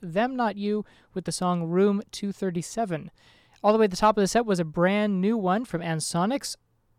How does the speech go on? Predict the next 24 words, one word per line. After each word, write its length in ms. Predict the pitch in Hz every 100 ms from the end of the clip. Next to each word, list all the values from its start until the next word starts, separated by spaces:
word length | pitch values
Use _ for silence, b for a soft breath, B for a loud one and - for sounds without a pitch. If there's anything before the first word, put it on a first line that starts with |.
| -
The 80 |
song 200 | 196 240
is 80 | 214
called 200 | - 214
Serenity. 500 | - 190 220 247 160
It's 140 | 156 -
a 40 |
single 320 | - 196 185
that 100 | 185
was 180 | 180 156
just 340 | - 190 196
dropped 340 | - 170 170 - _
today, 580 | - 165 156 165 180 151
in 100 | 143
fact, 280 | 143 -
so 140 | - 165
go 140 | 160
and 140 | 156 -
feel 200 | 240 214
free 100 | 202
to 80 |
check 220 | 170 170 -
that 120 | 165
out. 220 | 165 165